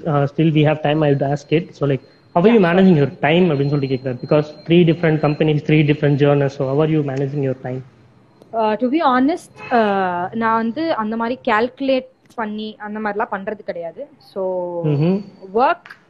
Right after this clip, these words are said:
Speaker 2: ஒர்க் அப்படின்னு ஒண்ணு வந்தது அப்படின்னா, இந்த, இந்த டேஸ்க்கு இந்த, இந்த மாதிரி பண்ணலாம் அப்படின்ற மாதிரி தான் இருக்கும்.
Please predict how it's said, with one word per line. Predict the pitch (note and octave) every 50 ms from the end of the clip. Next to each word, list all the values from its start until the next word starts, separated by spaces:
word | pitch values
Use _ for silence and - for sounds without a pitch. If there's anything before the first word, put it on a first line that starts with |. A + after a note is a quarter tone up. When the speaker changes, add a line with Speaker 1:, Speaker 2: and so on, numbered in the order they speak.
| A#3 A#3 - - _ - A#3 G#3 A3+
Speaker 2:
ஒர்க் | C4 D#4 F4 E4+ D#4+ D4+
அப்படின்னு | A3+ B3 C#4+ D4 D4+ C#4+
ஒண்ணு | C#4 B3 A3+
வந்தது | A#3 B3 C4+ A#3+ C#4+ C#4+ B3+
அப்படின்னா, | G#3 A3 A#3+ A3 A#3 C4+ B3+ F#4 E4 B3+ A#3 G#3 G3 F#3 F3+ - _ - - A#3 A#3+
இந்த, | A#3+ A#3+ B3 C4 C4+ B3+
இந்த | A#3+ A#3 A3+ G#3
டேஸ்க்கு | B3 C#4+ D#4+ D#4 - - D#4 C4
இந்த, | B3 A#3+ A3+
இந்த | A3+ A#3+ A#3+ A#3
மாதிரி | A#3 A#3 A#3+ B3 C4+ - A#3+
பண்ணலாம் | G#3+ G#3 G#3+ G#3 G#3 - -
அப்படின்ற | G3+ F#3+ F#3 G3+ G3 G3 G#3 F#3 F3+ F3
மாதிரி | F3 F3 F3 F#3
தான் | F3+ E3
இருக்கும். | - - - _